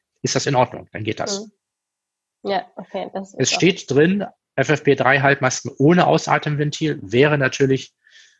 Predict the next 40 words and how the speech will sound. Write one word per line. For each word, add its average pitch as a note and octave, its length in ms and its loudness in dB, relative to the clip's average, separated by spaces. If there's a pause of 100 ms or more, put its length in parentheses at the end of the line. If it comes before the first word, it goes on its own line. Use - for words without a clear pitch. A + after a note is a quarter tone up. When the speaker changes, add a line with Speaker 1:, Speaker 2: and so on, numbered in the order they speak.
(120)
Speaker 1:
äh, A#2+ 100 -14
zu - 180 -4
bevorzugen, D3+ 680 0
aber A#2+ 200 -6
wenn A#2+ 140 -4
Sie B2 80 -6
eine A2+ 140 -4
längere A#2 380 0
Fahrt C3 320 2
unternehmen, C3 640 0 (220)
mehrere A#2 400 2
Stunden, C#3 640 -2 (680)
ähm, G#2+ 280 -8
auch C3+ 200 0
wenn C#3+ 140 0
Sie C3+ 100 -4
nur C3+ 120 0
daneben B2+ 420 4
sitzen D3 380 -2
und B2 120 -6
sich - 240 -6
körperlich A#2 440 0
nicht - 240 -8
betätigen, B2+ 680 -2 (320)
wird A2+ 140 2
das A2 140 2
Atmen C3 360 0
unter A2+ 240 0
einer A2 220 2
F A2 140 0
F - 160 -8
P A2 160 -2
zwei A#2+ 300 2
oder A2+ 180 0
F - 100 -6
F - 140 -14
P G#2+ 120 -4
drei G#2+ 320 0
Maske C#3 560 2 (1500)
schon G#2+ 520 -2